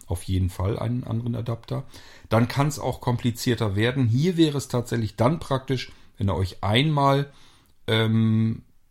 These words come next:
äh, euren Heizungsinstallateur von, vom Ort aus eben reinkommen lasst.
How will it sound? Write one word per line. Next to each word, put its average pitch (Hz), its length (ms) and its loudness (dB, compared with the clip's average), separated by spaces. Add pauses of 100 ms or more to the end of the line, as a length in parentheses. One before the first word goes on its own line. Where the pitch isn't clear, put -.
(1080)
äh, 104 300 0
euren 110 340 2
Heizungsinstallateur 113 1040 0
von, 107 440 -2 (260)
vom 104 260 -2
Ort 110 240 -2
aus 98 200 -6
eben 98 180 -6
reinkommen 113 480 -2
lasst. 113 300 -4